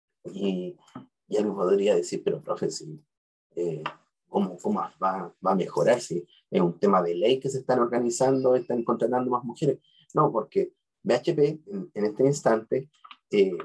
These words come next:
muchas de las actividades que tenían que ser, eh, prácticamente de, de hacerlo entre tres hombres fornidos y levantar un, un equipo para, y con suerte tenían un tecle, hoy día la empresa lo que ha hecho, ha implementado,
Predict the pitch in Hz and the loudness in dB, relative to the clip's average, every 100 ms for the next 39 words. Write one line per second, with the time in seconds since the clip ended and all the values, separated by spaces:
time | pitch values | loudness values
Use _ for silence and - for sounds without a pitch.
0 | - 101 117 175 170 - 117 107 101 - | -10 -2 2 2 2 0 4 4 2 -4
1 | _ 98 95 95 98 139 131 107 - 92 | _ -10 -8 0 2 2 0 -6 -10 -6
2 | 87 110 120 107 101 - 95 - - 117 | -4 2 2 2 -2 0 0 0 2 2
3 | 110 - _ _ _ - 87 - 104 107 | 2 -6 _ _ _ -4 0 2 2 0
4 | - 92 107 101 - 85 82 - 90 87 | -4 -2 -2 -2 -2 -2 -4 -12 -4 -4
5 | 78 85 _ - - - - 98 90 - | -4 -8 _ -20 -20 -4 0 2 0 -6
6 | 85 78 110 110 143 104 101 98 - 107 | -12 -4 0 2 2 2 0 0 -2 -4
7 | 120 151 - 110 110 107 104 - 101 95 | -4 -2 0 0 -2 0 0 0 -4 -2
8 | - 123 110 101 _ _ - - 196 185 | 2 2 0 -8 _ _ -2 0 2 0
9 | 156 147 131 107 107 104 - _ _ - | 2 2 4 4 4 2 -6 _ _ -6
10 | 98 90 101 98 139 139 120 117 127 127 | -4 2 2 2 0 0 2 2 4 2
11 | 127 - 120 120 143 151 _ _ - 110 | 0 0 0 0 -6 -8 _ _ -4 -2
12 | 113 147 165 175 170 175 180 180 180 143 | 0 2 2 2 2 2 2 0 2 0
13 | 110 - 165 - _ - 156 147 151 143 | -2 -8 -12 -14 _ -4 0 0 0 4
14 | 139 131 131 - 90 - | 4 2 -2 -4 -2 -4